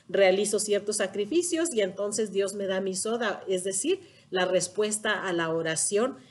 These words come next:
que yo he estado haciendo, lo que le he estado pidiendo. Eso no significa ser santo.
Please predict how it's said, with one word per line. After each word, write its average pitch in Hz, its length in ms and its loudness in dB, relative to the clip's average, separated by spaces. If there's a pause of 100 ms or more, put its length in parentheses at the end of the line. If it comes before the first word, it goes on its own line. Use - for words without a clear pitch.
(240)
que 175 140 2
yo 180 340 6
he 180 80 4
estado 170 360 2
haciendo, 240 440 2
lo 170 160 -2
que 175 100 -4
le 170 200 2
he 175 280 -2
estado 180 380 -4
pidiendo. 143 560 -10 (340)
Eso 214 300 4
no 226 160 2
significa 202 540 2
ser 165 260 -2
santo. 139 640 -6